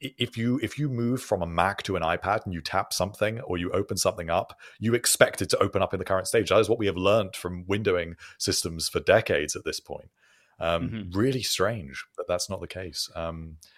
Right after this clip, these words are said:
Speaker 1: and I think given the bad reception of Stage Manager last year, because it was a really bumpy ride, I mean, people loved the idea initially, I think, of having window management on iPad. I think we were so grateful to have it. Um, but I think that goodwill was quickly, uh, quickly evaporated.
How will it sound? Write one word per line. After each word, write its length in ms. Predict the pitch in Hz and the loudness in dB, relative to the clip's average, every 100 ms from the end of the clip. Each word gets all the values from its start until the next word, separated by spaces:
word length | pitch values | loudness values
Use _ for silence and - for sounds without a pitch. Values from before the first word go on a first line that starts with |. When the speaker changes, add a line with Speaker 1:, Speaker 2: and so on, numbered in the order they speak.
| _ _ _ | _ _ _
Speaker 1:
and 100 | 92 | 2
I 60 | 101 | 2
think 160 | 110 95 | 2 6
given 240 | 107 107 | 6 6
the 80 | 92 | 4
bad 240 | 95 90 | 6 6
reception 480 | 82 - 87 - 76 | 4 2 2 2 -4
of 80 | 71 | -4
Stage 320 | - 71 73 | -4 -2 -2
Manager 420 | 76 73 73 73 69 | -4 -4 -4 -4 0
last 380 | 78 73 76 - | 2 2 0 -4
year, 160 | 78 - | -4 -4
because 260 | 82 78 | -4 -2
it 100 | 80 | -2
was 180 | 156 110 | 2 4
a 80 | 90 | 4
really 300 | 90 101 76 | 0 -2 -2
bumpy 360 | 73 87 78 73 | 0 0 0 -2
ride, 300 | 80 73 76 | 0 0 -2
I 40 | |
mean, 140 | 82 | -6
people 360 | 78 123 98 82 - - - - | -8 -6 -4 -6 -8 -20 -18 -6
loved 360 | 92 92 123 - | 4 8 8 8
the 120 | 104 | 8
idea 420 | 95 92 90 113 | 8 6 4 4
initially, 400 | 92 101 - 101 | 4 2 2 4
I 140 | 98 | 4
think, 300 | 95 107 120 - | 4 0 -2 -2
of 140 | 85 82 | -2 0
having 340 | 82 82 80 | 0 -2 -4
window 240 | 78 87 90 | -6 0 0
management 400 | 87 90 - 90 | 2 0 -4 -4
on 220 | 85 87 | -2 -2
iPad. 400 | - _ - 110 | -4 _ -12 -12
I 380 | - - - _ | -12 -20 -20 _
think 140 | 98 87 | -8 -4
we 60 | |
were 80 | 85 | -2
so 180 | - 92 | 0 0
grateful 420 | 82 87 - 92 | 2 0 0 -4
to 100 | 78 | -2
have 160 | 69 82 | 0 0
it. 240 | 107 - - _ - - | 0 -4 -12 _ -8 0
Um, 320 | 87 87 82 | 0 0 2
but 100 | 87 | 4
I 80 | 87 | 4
think 180 | 98 95 | 2 0
that 180 | 90 90 | 0 0
goodwill 400 | 98 85 92 87 | 0 2 2 2
was 140 | 82 | -2
quickly, 580 | - 95 - 82 80 78 _ _ _ | -2 -4 -2 -4 -4 -6 _ _ _
uh, 160 | 87 85 | -4 -4
quickly 260 | - 110 87 | -4 -2 0
evaporated. 800 | 85 87 - 78 76 73 78 | 4 4 2 -4 -4 -6 -8